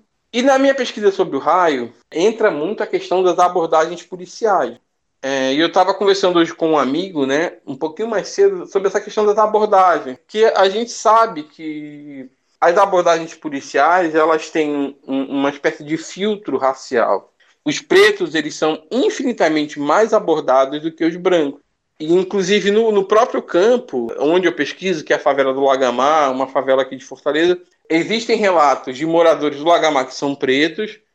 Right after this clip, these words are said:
que são, é, revistados, né, sofrem abordagem policial,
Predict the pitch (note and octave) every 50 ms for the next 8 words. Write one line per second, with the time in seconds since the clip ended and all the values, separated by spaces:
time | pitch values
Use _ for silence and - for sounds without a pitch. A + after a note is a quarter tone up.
0 | _ _ _ - D3+ D3 - - - D3+ D3+ D#3 D#3 D#3 D3+ D3+ D3 D3 D3 C#3+
1 | C#3 C#3 C#3 C#3 C3+ C3+ C3 C3 C3 C3 C3 D3 D3+ D#3 D#3 D3+ - - - C3+
2 | C3+ D3 D#3 - C3+ B2+ B2+ B2+ B2 - - E3 - F#3 F#3 - F#3 D#3+ D3 C#3
3 | C#3 C3+ B2+ B2+ C3 B2 B2 A#2+ B2 C#3+ D3 D3+ - - F3+ E3+ F3+ G#3 G#3 -
4 | - _